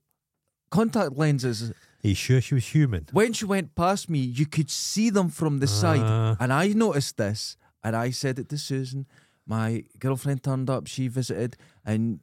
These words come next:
Speaker 1: I said it, and they were laughing. They said, "Nonsense." And then the, then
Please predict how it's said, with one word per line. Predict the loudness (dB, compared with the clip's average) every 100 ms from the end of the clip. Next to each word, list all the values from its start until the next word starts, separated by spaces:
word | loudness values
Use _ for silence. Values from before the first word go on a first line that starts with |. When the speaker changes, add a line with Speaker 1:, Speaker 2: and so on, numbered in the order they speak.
| -4
Speaker 1:
I | -4
said | 0 -2 -2
it, | -4
and |
they | -2
were | -2
laughing. | -2 0 0 0 0 0 0
They | 0
said, | 0 -2 0
"Nonsense." | 0 0 -2 -2 -4
And | -2
then | 0 2
the, | 0 -2 -8
then | -8 -4 -2 -4